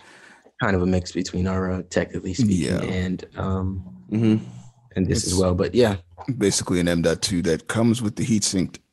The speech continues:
Speaker 2: already
Speaker 1: Yeah.
Speaker 2: installed.
Speaker 3: Mm-hmm.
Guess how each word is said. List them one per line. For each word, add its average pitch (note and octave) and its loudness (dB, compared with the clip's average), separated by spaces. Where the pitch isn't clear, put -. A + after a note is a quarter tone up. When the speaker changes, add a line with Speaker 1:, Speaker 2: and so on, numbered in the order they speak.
Speaker 2:
already F#2 2
Speaker 1:
Yeah. C#2+ -2
Speaker 2:
installed. D2+ 0
Speaker 3:
Mm-hmm. G#2+ 2